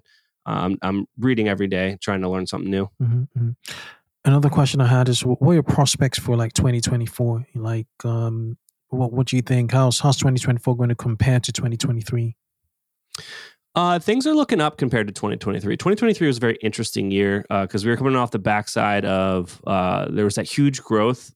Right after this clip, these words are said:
Speaker 1: uh, from the pandemic where there was a lot of extra money going around.
Speaker 2: Mm-hmm.
Speaker 1: Uh, and all that consumer spending made it into the professional services realm.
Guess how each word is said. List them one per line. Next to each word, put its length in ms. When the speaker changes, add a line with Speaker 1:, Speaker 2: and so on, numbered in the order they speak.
Speaker 1:
uh, 380
from 160
the 60
pandemic 500
where 80
there 120
was 100
a 40
lot 160
of 300
extra 320
money 220
going 240
around. 260
Speaker 2:
Mm-hmm. 160
Speaker 1:
Uh, 260
and 100
all 120
that 260
consumer 420
spending 520
made 180
it 80
into 160
the 80
professional 400
services 460
realm. 240